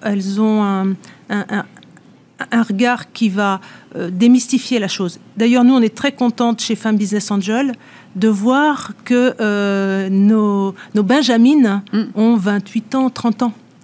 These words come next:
Speaker 2: Ah oui.
Speaker 1: C'est-à-dire qu'il y a des femmes qui peuvent se lancer dans l'entre-, l'aventure entrepreneuriale elles-mêmes,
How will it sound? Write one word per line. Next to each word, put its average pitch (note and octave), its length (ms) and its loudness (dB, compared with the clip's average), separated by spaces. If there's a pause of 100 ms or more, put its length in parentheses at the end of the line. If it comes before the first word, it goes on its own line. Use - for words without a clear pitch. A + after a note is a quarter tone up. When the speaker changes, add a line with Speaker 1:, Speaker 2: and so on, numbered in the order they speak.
(300)
Speaker 2:
Ah G3 100 -4
oui. G#3 140 -6
Speaker 1:
C'est-à-dire A3+ 180 0
qu'il - 60 -14
y A#3 40 0
a - 40 0
des G#3+ 120 0
femmes B3+ 280 -2 (140)
qui G#3 120 -6
peuvent C4 280 -4
se A#3+ 100 -2
lancer A3 340 -2
dans G3+ 140 -2
l'entre-, G3 320 -4 (440)
l'aventure A3 440 0
entrepreneuriale G3+ 840 -2
elles-mêmes, G#3 360 0